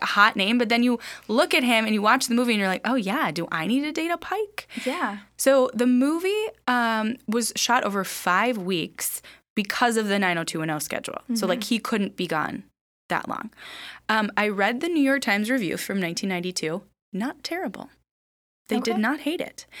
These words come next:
Speaker 1: The movie is
Speaker 2: It's,
Speaker 1: not
Speaker 2: it's not terrible.
Speaker 1: It's not terrible. It's like a sixty percent <laughs> fresh on, on, uh, Rotten Tomatoes. The thing is, though, it was written by Joss Whedon.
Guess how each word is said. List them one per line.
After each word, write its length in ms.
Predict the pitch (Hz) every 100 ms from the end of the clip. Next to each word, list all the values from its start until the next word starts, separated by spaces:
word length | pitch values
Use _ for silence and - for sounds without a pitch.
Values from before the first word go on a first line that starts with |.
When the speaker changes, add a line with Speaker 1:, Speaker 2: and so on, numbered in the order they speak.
| - -
Speaker 1:
The 80 | 254
movie 260 | 320 403 403
is 140 | 359
Speaker 2:
It's, 80 | 277
Speaker 1:
not 320 | 285 294 294 302
Speaker 2:
it's 100 | -
not 200 | 320 330
terrible. 400 | 359 415 196 - - _
Speaker 1:
It's 180 | 269 262
not 240 | 262 285
terrible. 360 | - 202 - - - - -
It's 260 | 254 -
like 180 | 269 269
a 300 | 277 262 262 254 - _
sixty 380 | - 339 330 311
percent 400 | 285 254 196 240
<laughs> 60 | 247
fresh 260 | 214 196
on, 280 | 226 208 202
on, 280 | 196 202 202
uh, 260 | 190 190 190
Rotten 280 | 190 185 185
Tomatoes. 520 | 185 165 165 233 247 - - - - -
The 160 | 226
thing 220 | 247 359 349
is, 120 | 262
though, 200 | 226 -
it 160 | 285 -
was 160 | 370
written 280 | 208 226 214
by 140 | 185 170
Joss 240 | 165 -
Whedon. 260 | 160 -